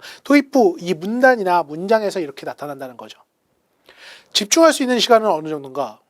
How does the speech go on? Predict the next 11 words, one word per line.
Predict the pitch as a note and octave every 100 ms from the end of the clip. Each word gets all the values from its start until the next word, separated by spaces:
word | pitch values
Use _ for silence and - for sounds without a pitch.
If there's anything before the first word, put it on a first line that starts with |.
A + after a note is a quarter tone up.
| _ _ _ _
뭐 | -
평균적으로 | - E3+ F#3+ E3
사람마다 | D3 F3 F#3 F3
좀 | C#3+ C#3
다르긴 | - C3+ D#3
하겠지만 | F3+ F3+ - F#3 F3 - - _
최대 | - - G3 F3+
삼 | - - G#3 G#3
분이 | G3+ E3
평균이라고 | F3+ F3+ D#3 C#3 A2 A#2+
합니다. | D#3 E3 A#2+